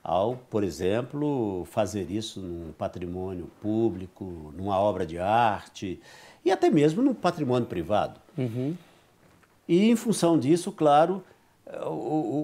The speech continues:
Speaker 1: o, o, o entendimento das pessoas, muitas vezes, e eu já vi acontecer de pessoas discutirem com o grafiteiro, não entendendo que o que ele estava fazendo não era um crime, era uma arte.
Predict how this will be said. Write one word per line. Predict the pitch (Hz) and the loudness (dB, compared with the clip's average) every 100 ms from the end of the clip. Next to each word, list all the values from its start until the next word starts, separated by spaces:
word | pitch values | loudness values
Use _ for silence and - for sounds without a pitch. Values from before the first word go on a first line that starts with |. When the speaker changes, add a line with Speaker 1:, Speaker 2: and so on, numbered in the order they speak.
| 120 | -2
Speaker 1:
o, | 127 139 120 - 139 - | 0 0 -2 -6 -14 -14
o, | - - 143 | -16 -6 2
o | 165 | 4
entendimento | 170 196 180 165 170 208 | 4 2 4 6 6 6
das | 143 131 | 0 -4
pessoas, | - 147 - 151 202 175 113 | -4 -4 0 2 4 2 2
muitas | 151 170 131 101 | 2 4 0 0
vezes, | 131 202 143 95 87 - - _ - - | 0 2 0 -4 -10 -12 -16 _ -20 -4
e | 123 143 143 143 | 2 4 6 8
eu | 151 | 6
já | 135 180 | 6 2
vi | 101 92 143 208 | 0 0 4 6
acontecer | 165 147 135 120 - - 165 175 - - - | 4 2 -4 -4 -6 0 2 2 0 -10 -4
de | 123 | 2
pessoas | 156 - 170 180 135 | 2 2 2 2 2
discutirem | 170 - 180 - 208 202 170 | -2 -4 -4 -2 0 2 4
com | 180 185 | 6 4
o | |
grafiteiro, | 147 147 147 151 - 190 214 | 6 2 2 -4 2 4 6
não | 226 247 | 4 4
entendendo | 240 214 151 139 233 247 | 2 2 4 4 2 2
que | 180 156 | 0 0
o | |
que | 127 | 0
ele | 185 | -2
estava | - 160 151 | 0 0 2
fazendo | 139 107 135 226 175 127 | 2 0 0 0 0 2
não | 139 196 170 | 2 4 4
era | 214 | 4
um | 254 | 0
crime, | 180 226 131 | 0 2 2
era | 113 | 0
uma | 180 | 2
arte. | 175 147 135 - - - | 4 2 0 -10 -18 -18